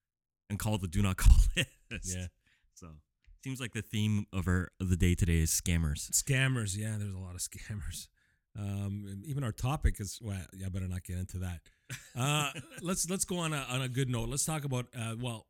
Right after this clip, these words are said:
Speaker 1: It's an
Speaker 2: Apple.
Speaker 1: interesting read. So
Speaker 2: It
Speaker 1: the
Speaker 2: is,
Speaker 1: link
Speaker 2: yeah.
Speaker 1: is on the blog and in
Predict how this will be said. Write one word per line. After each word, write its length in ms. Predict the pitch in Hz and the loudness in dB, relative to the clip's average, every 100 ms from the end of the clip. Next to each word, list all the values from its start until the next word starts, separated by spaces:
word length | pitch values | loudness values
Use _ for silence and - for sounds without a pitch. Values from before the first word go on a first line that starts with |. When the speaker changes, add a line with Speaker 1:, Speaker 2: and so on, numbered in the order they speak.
| - | -4
Speaker 1:
It's 100 | 120 | 4
an 60 | |
Speaker 2:
Apple. 40 | 151 | 6
Speaker 1:
interesting 340 | 180 170 156 | 12 12 12
read. 400 | 139 123 98 107 | 10 10 8 4
So 200 | - 113 | 2 4
Speaker 2:
It 100 | 104 131 | 6 6
Speaker 1:
the 40 | |
Speaker 2:
is, 60 | 113 | 6
Speaker 1:
link 160 | 131 | 6
Speaker 2:
yeah. 60 | 143 | 6
Speaker 1:
is 100 | 123 | 6
on 120 | 117 | 4
the 60 | 117 | 2
blog 380 | 107 98 98 104 | 0 -2 -2 -4
and 220 | 110 110 113 | -2 2 2
in 360 | 107 107 104 | 4 4 2